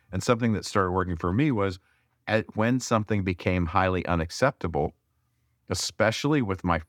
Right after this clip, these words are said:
physical self, with, with my physical wellness, I would address it in this time of year. And the reason I would address it in this time of year was because it never worked to address it in the f-, beginning of the year.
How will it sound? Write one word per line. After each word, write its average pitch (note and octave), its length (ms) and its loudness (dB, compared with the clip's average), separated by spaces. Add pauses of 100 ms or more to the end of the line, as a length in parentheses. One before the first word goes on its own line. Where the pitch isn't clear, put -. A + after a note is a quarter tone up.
physical F#2+ 480 0
self, - 500 -2
with, D#2 140 -6 (160)
with E2 160 -6
my D#2 140 -2
physical F#2+ 520 -2
wellness, A2 540 0 (680)
I F#2+ 160 2
would A2 180 0
address F2+ 420 0
it D#2+ 120 -2
in D#2 200 -2
this D#2+ 200 0
time D#2 280 -2
of D2 120 -6
year. C#2+ 160 -2
And E2 180 -2
the E2+ 80 0
reason C3+ 440 0
I F#2+ 80 2
would F2 160 0
address D2+ 380 -2
it D2+ 80 -6
in D#2 80 -2
this D2+ 180 -4
time D#2 240 -2
of C#2+ 100 -6
year D#2 240 -2 (340)
was F2+ 140 -6
because G2 380 0
it D#2+ 100 -2
never B2 360 2
worked F2+ 300 0
to F2 100 -2
address E2 340 0
it - 120 -4 (100)
in D#2 320 -2 (360)
the D#2+ 80 -8
f-, - 220 -12
beginning G2+ 360 2
of D#2+ 80 0
the D2 80 -2
year. D2 280 -4